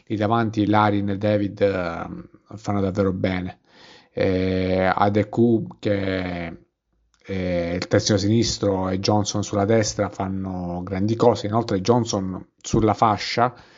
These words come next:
ehm, gioca insieme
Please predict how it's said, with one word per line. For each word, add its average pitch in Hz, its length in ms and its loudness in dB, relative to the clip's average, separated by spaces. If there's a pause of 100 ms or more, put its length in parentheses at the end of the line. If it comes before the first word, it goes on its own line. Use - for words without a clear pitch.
(440)
ehm, 98 1400 -2
gioca 117 220 4
insieme 104 240 2